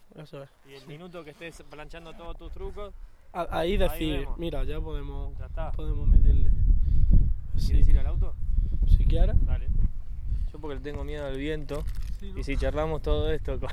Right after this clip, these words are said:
Speaker 2: un vi-, <laughs> con el viento y no se escucha, me mato. Mirá qué bueno que está. No.
Speaker 1: Es brutal, ¿eh?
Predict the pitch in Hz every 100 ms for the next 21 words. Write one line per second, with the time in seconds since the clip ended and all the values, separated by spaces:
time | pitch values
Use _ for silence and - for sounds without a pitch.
0 | - 160 - 180 - - - - - 160
1 | 160 165 190 202 - 214 - - - -
2 | - - 175 185 160 196 214 208 165 151
3 | 160 - 143 - - - - - - -
4 | - - - - - - - - - -
5 | - - - - - - - - - -
6 | - - - - - - - - - -
7 | - - 117 143 147 151 156 147 139 147
8 | 131 - - 135 - - - - - -
9 | - - - 196